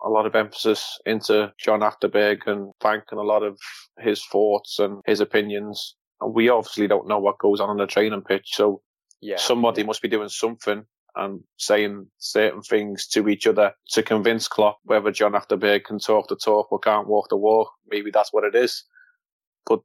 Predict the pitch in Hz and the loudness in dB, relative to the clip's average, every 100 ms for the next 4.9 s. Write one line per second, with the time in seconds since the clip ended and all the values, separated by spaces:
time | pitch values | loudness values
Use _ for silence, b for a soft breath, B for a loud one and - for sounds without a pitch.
0 | - - 107 - 117 123 120 113 117 - | -8 -6 -4 -2 2 4 4 4 2 2
1 | 107 - 101 113 110 98 - - _ _ | 0 -2 -2 2 2 2 -2 -14 _ _
2 | _ _ _ - 107 127 120 113 104 - | _ _ _ -2 2 0 0 -2 0 2
3 | 107 - 107 - 110 98 95 95 - - | 2 2 -2 -2 -2 0 0 -4 -14 -18
4 | - 104 104 98 101 98 101 98 92 | -8 -4 -2 0 -2 -2 -4 -4 -4